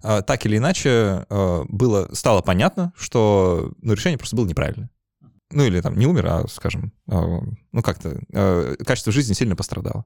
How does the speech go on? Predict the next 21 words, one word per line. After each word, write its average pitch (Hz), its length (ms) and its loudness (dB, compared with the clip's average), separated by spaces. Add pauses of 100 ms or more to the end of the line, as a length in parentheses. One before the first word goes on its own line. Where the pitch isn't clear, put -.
да. 123 180 -2 (540)
Не, 139 360 4
а, 113 520 2
вот 120 320 0
не 139 220 2
накладывается 147 520 2
ли 101 60 2
здесь 131 180 -2
на 101 80 2
врача 123 500 2
вот 87 280 0
такая - 200 0
моральная 92 300 4
ответственность - 480 -4
за 95 140 0
то, 110 80 0
что - 180 0
он 95 260 2
не 110 400 2 (200)
проманипулировал 98 720 2
пациентом 101 500 -2